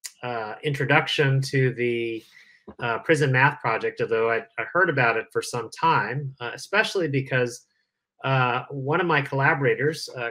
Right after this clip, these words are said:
Christopher Jackson, is often confused with Christopher Havens, who is, uh, one of the founders of the, the Prison Math Project. And so I'll say a little bit more about that. Um, and I'm gonna, uh, talk about a, a particular game called the Game of Cycles, which,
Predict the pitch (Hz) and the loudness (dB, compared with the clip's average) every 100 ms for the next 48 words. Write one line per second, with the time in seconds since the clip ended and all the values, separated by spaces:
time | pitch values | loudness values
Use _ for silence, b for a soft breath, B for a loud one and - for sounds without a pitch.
0 | - 151 139 127 131 123 139 143 - 107 | -6 -6 -6 -6 -4 0 0 -2 -6 -8
1 | 110 110 123 139 143 135 123 - 123 120 | -8 -4 -2 -2 -2 -6 -8 -10 -6 -4
2 | 117 113 110 - 120 - - 110 135 135 | -4 -6 -8 -6 -8 -8 -6 -4 0 0
3 | 123 - - - 113 104 101 110 101 101 | 0 -10 -16 -8 -6 -6 -10 -12 -10 -10
4 | 104 101 110 110 104 101 101 104 101 98 | -8 -10 -10 -10 -10 -10 -10 -10 -8 -10
5 | - - 95 104 104 101 98 98 _ 95 | -12 -18 -8 -8 -6 -8 -10 -12 _ -10
6 | 90 92 90 - 104 - 104 - _ _ | -10 -12 -16 -16 -12 -8 -6 -8 _ _
7 | _ 135 135 175 160 165 190 151 147 139 | _ 0 8 12 12 12 12 10 10 10
8 | 131 123 123 - - 120 120 113 151 - | 10 8 8 2 -10 0 2 4 2 -2
9 | - 120 113 110 110 b b - 139 147 | -10 -4 -2 -4 -6 b b 0 4 6
10 | 151 135 - _ 143 131 135 - 285 214 | 4 0 -10 _ 4 4 6 4 4 6
11 | 135 139 151 - 143 139 139 139 135 147 | 6 6 4 0 2 2 0 -2 -2 2
12 | 190 190 156 143 135 117 135 196 - 139 | 2 4 4 4 2 0 0 -2 -2 -2
13 | 120 123 123 117 113 104 - 220 240 - | -2 -4 -4 -4 -6 -6 -6 -6 -8 -6
14 | 127 - - | -6 -4 -12